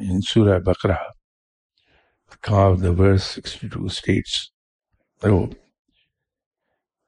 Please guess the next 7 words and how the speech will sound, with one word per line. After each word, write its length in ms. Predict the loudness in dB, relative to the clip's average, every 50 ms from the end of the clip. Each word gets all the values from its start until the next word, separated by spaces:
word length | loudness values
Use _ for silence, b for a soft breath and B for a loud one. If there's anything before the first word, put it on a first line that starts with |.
| _ _ _ 4
those 400 | 6 6 8 8 6 4 4 2
who 80 | 0
believe 540 | 2 4 4 4 6 6 4 4 2 0 -4 -10 -12 _ _ _ _ _ _ _ _ _ _ _ _ _ _ _ _ _ _ _ _ _ _ _ _ _ _ _ _ _ _ _ _ _ _ _ _ _ _ _ _
in 200 | 2 4 6 6
that 340 | 6 6 4 2 0 0 0
which 160 | 0 2 4 4
is 220 | 2 2 2 -4